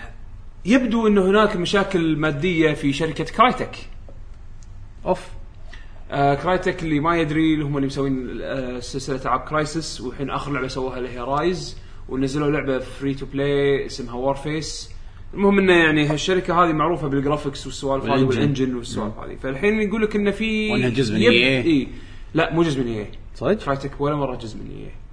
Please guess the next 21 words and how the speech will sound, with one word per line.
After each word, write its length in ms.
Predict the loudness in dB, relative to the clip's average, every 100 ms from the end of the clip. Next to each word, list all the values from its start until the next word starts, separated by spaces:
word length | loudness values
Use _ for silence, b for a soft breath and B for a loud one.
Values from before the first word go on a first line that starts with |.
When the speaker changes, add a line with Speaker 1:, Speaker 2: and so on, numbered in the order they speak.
| -14 -10 -4
Speaker 1:
كرا-، 220 | -2 0
إي 140 | 0
إي 80 | 0
كانت 200 | -2 -2
تسوي 120 | -2
ببلش 300 | -2 -2 -2
حق، 140 | -4 -8 -8
حق 100 | -2
بعض 260 | 0 2
ألعابهم. 360 | 0 -4 -8 -12 -12 -14 -14 -14 -14 -14 b b b b -10
إنزين، 420 | -4 0 0 -2 -2
آه، 960 | 0 2 4 4 4 6 4 2 -2
Speaker 2:
ها. 140 | -6 -8 -14 2
Speaker 1:
كرايتك، 600 | 6 6 6 4 4 -4 -12 -12 -6
آه، 360 | -2 2 2
حاليا 520 | 2 2 4 6 8 6
الظاهر 600 | 4 4 4 6 4 2
إن 60 |
عندهم 280 | -2 -2 -2
مشاكل 320 | -2 -2 -2
مادية، 560 | -2 2 4 4 2